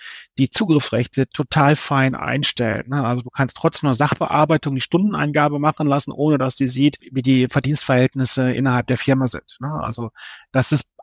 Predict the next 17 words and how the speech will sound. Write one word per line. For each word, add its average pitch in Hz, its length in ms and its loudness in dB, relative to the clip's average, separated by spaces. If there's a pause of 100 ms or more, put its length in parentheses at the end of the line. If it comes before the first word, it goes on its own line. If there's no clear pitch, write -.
absolut 151 520 2
problemlos 120 600 0
möglich, 123 460 -2
wirklich - 300 -4
in 120 180 -4
ganz 127 340 2
feiner, 117 760 0
äh, - 640 -12
fe-, - 280 -18
fein 135 240 2
granuliert 135 520 2
einzustellen, 117 600 0
wer 120 180 2
was 110 180 -4
sehen 123 240 -4
darf, - 300 -10
ne? - 80 -20